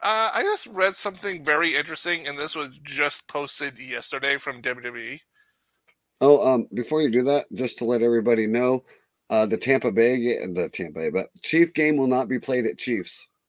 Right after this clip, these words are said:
Speaker 2: It will be at a mutual place.
Speaker 1: Yep.
Speaker 2: Which is fucking stupid.
Speaker 1: Why?
Speaker 2: Because they
Speaker 1: The Chiefs
Speaker 2: won
Speaker 1: don't
Speaker 2: home
Speaker 1: deserve
Speaker 2: field
Speaker 1: the,
Speaker 2: advantage
Speaker 1: the
Speaker 2: and they don't even get to play at home?
Speaker 1: No, they don't deserve it.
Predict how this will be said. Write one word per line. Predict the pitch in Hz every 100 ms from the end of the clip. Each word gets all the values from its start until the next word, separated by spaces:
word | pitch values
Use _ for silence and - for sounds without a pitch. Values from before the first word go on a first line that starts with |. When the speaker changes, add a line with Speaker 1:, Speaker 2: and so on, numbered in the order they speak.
| _ 120
Speaker 2:
It |
will | 120 123
be | 113 127
at | 113
a | 107 104
mutual | 113 123 - - 117 113 - _ _ _ _ _ _ _ _ _ _
place. | - 95 65 - - _ _ _ _ _ -
Speaker 1:
Yep. | 170 - - - _ _ _ _ _ _ _ -
Speaker 2:
Which | 101 107
is | 117
fucking | - 104 117
stupid. | 113 - 95 78 - _ _ _ _ _ _
Speaker 1:
Why? | - 220 156 120 - _ _ _ _ _ _ _ - _ _ _ _ _ _ _ _ _ _ _
Speaker 2:
Because | 151 - 190 180 110 78 - - _ -
they | 139 165
Speaker 1:
The |
Chiefs | 143 139
Speaker 2:
won | 135
Speaker 1:
don't | 143 127
Speaker 2:
home | 139
Speaker 1:
deserve | 131 202 214
Speaker 2:
field | 117
Speaker 1:
the, |
Speaker 2:
advantage | 92 120 131 147 135
Speaker 1:
the |
Speaker 2:
and | 131
they | 127
don't | 135 135
even | 135 135
get | 127 -
to | 104
play | 123 139
at | 143
home? | 147 170 175 - _ _ _ _ _ _
Speaker 1:
No, | 160 247
they | 220
don't | 180 196
deserve | 190 202 269
it. | 139